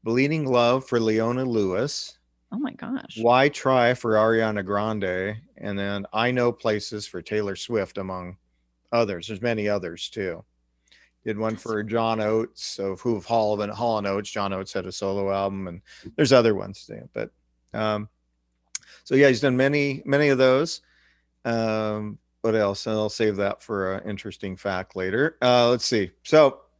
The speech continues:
Speaker 1: anyway, they're getting the groove on for two albums, getting some hits and getting some traction. And then came the third L P, the massive Native album. And I think this had seven hit singles,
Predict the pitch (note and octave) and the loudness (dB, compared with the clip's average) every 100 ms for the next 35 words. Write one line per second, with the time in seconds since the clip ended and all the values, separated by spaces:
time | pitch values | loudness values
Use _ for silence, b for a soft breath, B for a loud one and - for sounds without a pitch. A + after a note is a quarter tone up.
0 | - G#3+ F#3+ C3+ C3 - _ B B B | 0 2 6 6 4 -2 _ B B B
1 | B B _ _ _ _ _ _ C#3+ F3+ | B B _ _ _ _ _ _ 0 0
2 | D3+ C#3 - C#3 E3 E3+ D3+ D#3+ D#3 C#3+ | 2 -2 -4 2 4 6 4 2 2 -2
3 | A#2+ A2 F#3+ E3+ D#3 D3+ D3 D3 D3 C3+ | -6 -2 6 8 8 8 4 2 -2 -6
4 | - C#3+ A#2+ B2+ G#2+ E3 D#3+ - - - | -4 -4 -4 -6 2 6 6 4 -4 -10
5 | - - A2 G#2+ - - A2 - C3+ B2+ | -10 -10 -10 -10 -10 -10 -10 0 2 2
6 | - - B2+ A#2+ G#2+ A2 C3 - C#3 C#3 | 0 -2 0 0 0 0 -2 -2 -2 0
7 | A2+ F#2+ C3 C3+ B2 A#2+ A2+ A2+ A2 G#2+ | 0 -2 2 4 6 6 4 2 0 -2
8 | G#2 b b b A2 G#2+ G#2+ A#2+ C3+ - | -6 b b b -2 0 2 2 2 2
9 | B2 A#2 G2 G2+ A2 A2+ B2 A#2 G#2+ G2 | 4 2 -4 -8 -2 0 2 2 0 0
10 | F2+ F2 F2+ - - _ _ _ _ _ | -2 -4 -8 -14 -18 _ _ _ _ _
11 | _ _ - A2+ B2+ - A#3+ D#4 C3 A#2 | _ _ -6 -4 -4 0 0 0 0 0
12 | - A2 G2 - - B2 A#2+ G#2 G#2 G#2+ | 2 2 2 -2 4 4 4 0 -2 -4
13 | - - A2 G#2+ F2+ E2 - - | -2 -2 -2 -2 -4 -6 -10 -12